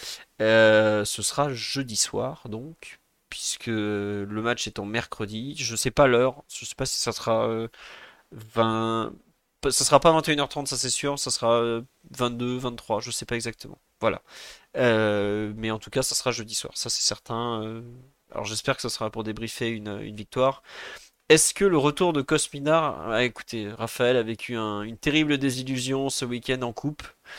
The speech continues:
euh, défaite au penalty, donc, euh, je sais pas s'il sera remis d'ici là. Mais en tout cas, je, on, honnêtement, je peux pas vous dire les invités, euh,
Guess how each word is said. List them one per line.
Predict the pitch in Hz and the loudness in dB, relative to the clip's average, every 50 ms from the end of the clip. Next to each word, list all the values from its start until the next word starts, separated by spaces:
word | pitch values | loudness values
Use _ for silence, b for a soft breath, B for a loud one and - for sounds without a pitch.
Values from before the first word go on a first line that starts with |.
| B B B B B B B - - | B B B B B B B -10 -6
euh, | 113 110 131 127 | -2 0 0 0
défaite | 104 135 135 - 156 143 - | 0 0 2 4 4 4 4
au | 147 127 | 2 0
penalty, | - 139 131 131 123 117 - - 127 127 139 147 _ _ _ _ _ _ _ _ - | 0 2 2 4 2 2 0 -4 -4 -4 -6 -8 _ _ _ _ _ _ _ _ -10
donc, | 113 120 120 117 - - | -8 -6 -6 -6 -4 -2
euh, | 120 113 113 | -2 -2 -2
je | 107 120 117 | -2 -4 -4
sais | - 131 | -4 -2
pas | 117 - 139 135 | 2 2 2 2
s'il | - - 120 - | 2 0 -2 -2
sera | - - 123 117 | -2 0 0 0
remis | 120 123 120 120 117 | 0 0 -2 -2 -6
d'ici | 120 117 - - 107 95 | -4 -4 -4 -4 -4 -10
là. | 113 - _ _ _ | -14 -16 _ _ _
Mais | - 98 | -6 -6
en | 113 110 | -6 -4
tout | - 107 | -4 0
cas, | - 135 127 123 123 110 107 110 | 4 6 6 6 6 4 2 -2
je, | 110 - - - - - - - | -6 -12 -14 -16 -20 -20 -16 -8
on, | - 127 127 | -4 -2 0
honnêtement, | 131 127 131 135 131 135 135 - - 151 | 0 0 2 2 4 2 2 2 2 -4
je | 143 - | -4 -4
peux | - | -10
pas | 110 - 127 | -4 -2 -2
vous | 127 123 | -2 0
dire | 123 123 113 | 0 0 0
les | 117 117 120 | 0 -2 -4
invités, | 120 117 113 107 - 120 120 123 127 127 | -4 -4 -4 -4 -4 -2 0 0 0 -2
euh, | 113 117 117 110 107 | -4 -6 -6 -8 -10